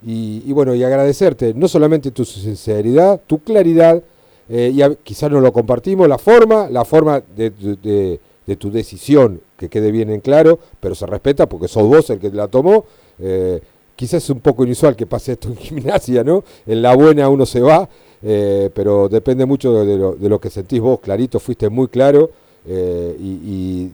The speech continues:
demasiado respetable. Así que agradezco este tiempo,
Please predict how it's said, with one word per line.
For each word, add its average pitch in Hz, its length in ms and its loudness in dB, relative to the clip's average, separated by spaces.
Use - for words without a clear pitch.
demasiado 123 560 0
respetable. 95 580 -2
Así - 160 -8
que 113 240 -4
agradezco 131 460 0
este 131 180 0
tiempo, 175 420 -2